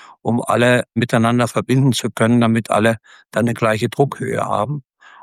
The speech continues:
Und damit hat man natürlich dann in so einem Netz in Leipzig, weiß ich, zehn Wassertürme gehabt. Und wenn dann einer eben aus-, rausgenommen wurde aus dem Netz,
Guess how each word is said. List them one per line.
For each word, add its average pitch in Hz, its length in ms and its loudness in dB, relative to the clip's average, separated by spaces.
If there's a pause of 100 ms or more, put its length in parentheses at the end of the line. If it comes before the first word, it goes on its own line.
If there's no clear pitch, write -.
(160)
Und 110 380 0
damit 117 400 2
hat 120 160 0
man 120 140 4
natürlich 113 440 0
dann 107 220 0
in 113 100 2
so 104 100 -2
einem 107 100 -2
Netz 107 280 -2
in 98 120 0
Leipzig, 107 500 -2
weiß 104 200 -2
ich, 113 100 -8
zehn 104 240 0
Wassertürme 104 560 2
gehabt. 101 400 0 (440)
Und 117 160 -2
wenn 110 140 2
dann 113 180 0
einer 113 360 0
eben 107 380 -2 (320)
aus-, 120 260 -2 (160)
rausgenommen 120 580 2
wurde 117 200 4
aus 113 180 0
dem 113 140 0
Netz, 120 280 0